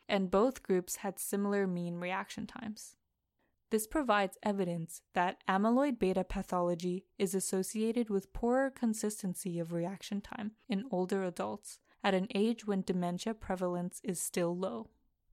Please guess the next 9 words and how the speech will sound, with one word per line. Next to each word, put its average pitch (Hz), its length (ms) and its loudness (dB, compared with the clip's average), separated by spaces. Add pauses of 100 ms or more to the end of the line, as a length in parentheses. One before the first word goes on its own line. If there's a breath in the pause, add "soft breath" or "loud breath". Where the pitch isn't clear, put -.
(380)
The 214 80 4
ninth 214 500 2
paper 202 480 -2
also 214 280 0
uses 220 460 0 (100)
older 202 320 2
adults 190 580 -2
as 190 180 -4
subjects - 680 -4